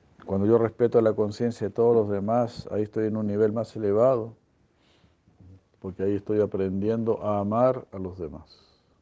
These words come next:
Y eso es lo que nos dará felicidad. ¿Por qué? Porque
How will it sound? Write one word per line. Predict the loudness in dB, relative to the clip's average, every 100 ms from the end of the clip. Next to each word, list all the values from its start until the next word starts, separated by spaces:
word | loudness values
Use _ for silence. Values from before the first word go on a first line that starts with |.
| _ _ _ _ _ _ _ _ _ _ -20 -20 _ _ _ _ -4
Y | -4
eso | -2
es | -4
lo |
que | -2
nos | 0
dará | 2 0
felicidad. | -2 -8 -8 -8 2 4 4 0 _ _ _ _ _ _ _ _ _ _ _ _ _ _ _ _ _ _ _ -20 -20 -20 _ _ _
¿Por | -10 -8
qué? | -2 -2 -2 -6 _ _ _ _ _ _ _ _ _ _ _ _ _ _ _
Porque | -16 -8 -2 -2 -2 -6